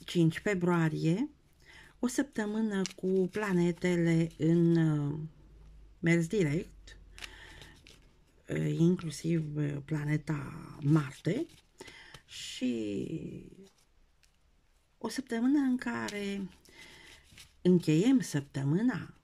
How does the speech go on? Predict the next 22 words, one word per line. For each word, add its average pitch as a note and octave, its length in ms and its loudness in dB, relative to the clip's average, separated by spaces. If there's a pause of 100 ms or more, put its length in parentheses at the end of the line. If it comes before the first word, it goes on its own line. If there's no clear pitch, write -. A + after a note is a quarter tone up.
pe B2+ 120 -8
cinci - 640 0 (800)
februarie D#3+ 920 -2 (420)
cu - 160 -6
o E3 140 6
lună F3+ 360 4
plină D#3 640 4
în D3 320 2
Leu. C#3 320 -2 (3500)
O F#3+ 100 -2
lună G3 300 4
plină E3 440 2
care E3 440 0
ne E3 120 6
influențează D#3+ 880 2
sfârșitul C3+ 600 -8
săptămânii, G3+ 600 -6
dar C3+ 200 -2
și D3+ 140 -6
începutul E3 500 -4
săptămânii D3+ 580 -4
viitoare, E3 600 -10